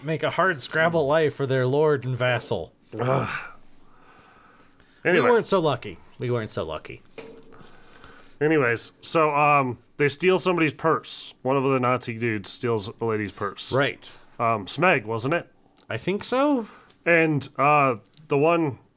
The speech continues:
Speaker 2: uh, black dude who's the pi-, he's the inspector or something?
Speaker 1: He wears a hard hat and he shows up in
Speaker 2: Yeah,
Speaker 1: a
Speaker 2: he's the boss. We want, they just make sure you know he's the boss at these things, or some kind of a boss. He's,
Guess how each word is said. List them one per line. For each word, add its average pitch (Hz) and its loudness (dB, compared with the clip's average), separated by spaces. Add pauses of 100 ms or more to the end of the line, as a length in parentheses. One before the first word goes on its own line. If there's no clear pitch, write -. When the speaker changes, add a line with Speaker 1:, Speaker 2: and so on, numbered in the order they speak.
(240)
Speaker 2:
uh, 135 4
black 156 2
dude 131 0
who's 120 -2
the 120 0
pi-, 131 0 (100)
he's 110 -2
the 120 -4
inspector 156 -2
or 262 0
something? 254 -4 (300)
Speaker 1:
He - -4
wears 233 4
a 202 2
hard 220 4
hat 214 4
and 165 0
he 165 2
shows 175 2
up 165 0
in 156 0
Speaker 2:
Yeah, 160 2
Speaker 1:
a - 4
Speaker 2:
he's 220 4
the 196 2
boss. 135 2
We 147 4
want, 180 4
they 160 2
just 170 -6
make 175 0
sure 170 2
you 151 0
know 139 2
he's 131 0
the 120 -4
boss 120 2
at 110 -8
these 104 -6
things, - -10
or 120 0
some 180 2
kind 143 0
of 117 -2
a 110 -6
boss. 95 -6
He's, 175 -2